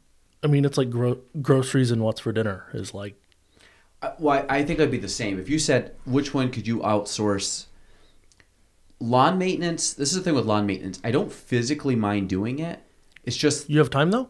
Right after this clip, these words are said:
Speaker 2: But that's the thing. It's like, "Ugh, I gotta take the time to go do it," where if I could say I could offload it, but then the other two things I'm gonna end up doing are I'm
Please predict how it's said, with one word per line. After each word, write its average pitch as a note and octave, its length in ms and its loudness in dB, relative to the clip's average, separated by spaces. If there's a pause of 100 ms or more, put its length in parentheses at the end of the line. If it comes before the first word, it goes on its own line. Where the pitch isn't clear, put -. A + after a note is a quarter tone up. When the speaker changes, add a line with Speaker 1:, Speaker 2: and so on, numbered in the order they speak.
(160)
Speaker 2:
But C3 140 -4
that's C3 180 2
the A#2 60 -2
thing. A2+ 260 0
It's G2+ 180 -4
like, G2+ 320 -2
"Ugh, A#2+ 220 2
I F#2+ 60 -2
gotta A#2 160 -2
take B2+ 160 -6
the A#2 60 -8
time A#2+ 240 -2
to G#2 60 -2
go G2 120 -2
do D3+ 260 -2
it," G#2 140 0
where G2+ 320 2 (420)
if A#2 140 -6
I A#2 100 4
could A#2+ 160 -4
say G#2 140 0
I - 20 -2
could G#2 140 -4
offload A2 420 0
it, G2+ 140 -2
but F#2+ 100 -10
then G2+ 80 -4
the G2+ 100 0
other G#2 140 0
two G#2+ 140 -6
things G2 240 -4
I'm F#2 80 -10
gonna F#2 140 -4
end F#2 100 -4
up E2+ 100 -10
doing A2 320 0
are F2+ 160 -2
I'm E2+ 160 -8